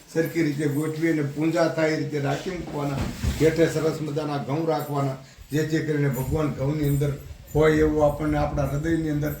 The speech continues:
ઉર્મિ હોય અને હૃદયની અંદર આનંદ રહે. અને ત્યારબાદ ભાદરવા મહિનાની અમાસ એટલે કિહર નદી તમામ શિવલિંગો અને આ બીલીપત્રોના અમુક ભાગ અને પુષ્પોના અમુક ભાગ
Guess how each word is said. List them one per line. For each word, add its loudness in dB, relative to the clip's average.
ઉર્મિ 2
હોય 6
અને 4
હૃદયની 2
અંદર 2
આનંદ 0
રહે. -6
અને 4
ત્યારબાદ 2
ભાદરવા 2
મહિનાની 0
અમાસ 0
એટલે 0
કિહર 0
નદી -2
તમામ 2
શિવલિંગો -2
અને 2
આ 0
બીલીપત્રોના -2
અમુક -2
ભાગ 2
અને 0
પુષ્પોના -6
અમુક -6
ભાગ 4